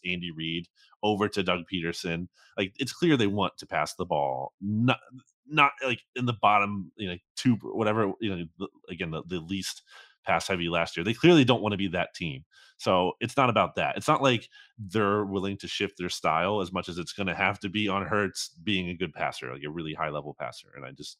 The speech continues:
I have my doubts about that. So we'll see.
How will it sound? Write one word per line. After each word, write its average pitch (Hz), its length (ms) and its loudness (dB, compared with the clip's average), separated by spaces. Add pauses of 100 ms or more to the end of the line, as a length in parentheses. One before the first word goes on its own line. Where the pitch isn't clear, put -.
(680)
I 80 60 -2
have 92 80 0
my 107 100 2
doubts 160 220 4
about 82 240 0
that. 67 200 -4
So 76 300 -6 (580)
we'll 76 80 -12
see. - 240 -14